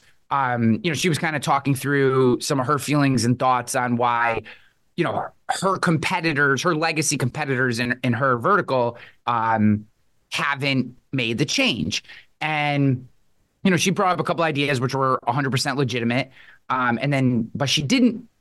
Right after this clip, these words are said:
address the technical debt side. And I said, "How much do you think their unwillingness to move at pace, or at least the pace that, say, innovators and early adopters in our space would like them to move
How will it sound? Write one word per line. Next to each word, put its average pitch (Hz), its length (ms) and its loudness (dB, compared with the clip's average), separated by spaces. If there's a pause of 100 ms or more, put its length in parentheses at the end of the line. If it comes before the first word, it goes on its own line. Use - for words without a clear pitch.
address 135 340 -2
the 135 60 -2
technical 127 300 -2
debt 226 220 -2
side. 120 160 -2
And 113 80 -2
I 117 40 0
said, 120 160 -4
"How 180 180 0
much 208 300 0
do 151 100 -2
you 156 200 2
think 135 440 -2 (300)
their 135 640 2 (260)
unwillingness 175 960 2
to 151 140 0
move 143 460 4
at 127 200 -6 (120)
pace, - 640 -2 (440)
or 143 380 2
at 131 80 -2
least 185 260 0
the 165 60 -2
pace 170 480 0
that, 139 260 -4
say, 139 200 0
innovators 151 720 0
and 139 80 2
early 135 240 2
adopters 135 400 0
in 135 80 0
our 120 120 0
space 131 240 -4
would 113 100 2
like 147 220 -2
them 113 160 2
to 113 80 2
move 104 240 0